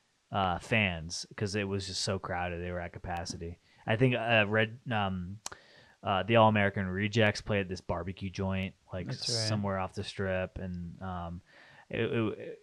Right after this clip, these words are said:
Speaker 1: it was funny 'cause you'd see, like, TikToks and Instagrams of, of somebody in the crowd, and they're like,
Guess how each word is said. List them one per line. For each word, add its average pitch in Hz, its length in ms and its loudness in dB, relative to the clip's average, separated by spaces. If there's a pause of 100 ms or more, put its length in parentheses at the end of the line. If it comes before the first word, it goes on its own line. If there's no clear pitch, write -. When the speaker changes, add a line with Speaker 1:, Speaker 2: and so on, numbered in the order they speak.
(140)
Speaker 1:
it - 80 -2
was 123 180 0
funny 113 280 2
'cause 101 200 -2
you'd 101 260 -2
see, 101 300 -2
like, 92 400 -2 (360)
TikToks 98 640 0
and 87 400 -8 (160)
Instagrams 98 720 -2
of, 92 300 -6
of 98 200 -8 (180)
somebody 101 280 -2
in 95 80 -2
the 92 60 -6
crowd, 98 240 0
and 95 100 -2
they're 95 100 0
like, 95 80 -2